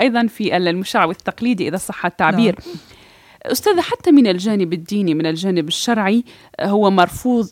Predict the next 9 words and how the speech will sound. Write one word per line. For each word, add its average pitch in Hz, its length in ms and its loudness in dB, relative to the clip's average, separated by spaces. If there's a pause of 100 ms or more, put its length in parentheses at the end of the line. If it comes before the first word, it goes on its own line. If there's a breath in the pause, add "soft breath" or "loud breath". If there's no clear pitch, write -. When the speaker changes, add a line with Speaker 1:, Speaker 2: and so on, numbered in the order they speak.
Speaker 1:
شرعا 202 540 0
ومنهي 180 600 -2
عنه. 147 180 -4 (140)
الرقية 220 340 0
الشرعية 214 720 -2
لا 180 140 0
تتم 208 360 -8
بهذه 175 320 -6
الطريقة، 160 560 -10